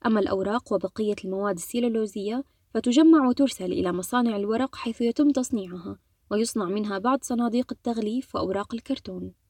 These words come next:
وفي مصر نجد المشرع قد نص في المادة سبعة وثلاثين من قانون البيئة رقم أربعة لسنة ألف وتسعمية وأربعة وتسعين على أنه يحظر إلقاء أو معالجة أو حرق القمامة والمخلفات الصلبة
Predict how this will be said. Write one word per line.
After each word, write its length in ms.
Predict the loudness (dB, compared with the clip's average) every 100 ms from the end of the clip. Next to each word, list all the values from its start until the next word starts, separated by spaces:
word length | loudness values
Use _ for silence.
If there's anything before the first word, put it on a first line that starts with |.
| _ _ _ _ _ _ _ _ _ _ 2
وفي 280 | 6 8 6
مصر 400 | 4 -4 -8 _ _ _ 6
نجد 260 | 8 8
المشرع 500 | 6 6 4 4 4
قد 220 | 4 -2
نص 240 | -2 -4 -6
في 140 | -6
المادة 320 | -4 -4 -4
سبعة 280 | -4 0 0
وثلاثين 480 | 0 -2 -4 0 2
من 140 | 2
قانون 400 | 0 -4 -2 0
البيئة 340 | -2 -2 -2 -2
رقم 300 | -4 -6 -6 -4
أربعة 400 | -4 -4 -6 -8 _ _
لسنة 320 | 2 6 6 6
ألف 200 | 0 0
وتسعمية 420 | -4 0 2 2
وأربعة 320 | 0 -2 -2
وتسعين 540 | -4 -8 -8 -8 -10 -12 _ _ -2
على 280 | 0 2
أنه 420 | 0 0 -2 -6 -8 _ _ _ _
يحظر 420 | 4 4 6 4 4
إلقاء 520 | 0 0 2 2 0
أو 120 | -2
معالجة 520 | 0 2 2 2 0 -2
أو 140 | -6
حرق 300 | -2 -2 -2
القمامة 520 | -4 0 0 2 2
والمخلفات 680 | 2 -2 -2 -4 -4 -4 -6
الصلبة 500 | -6 -4 -6 -4 -10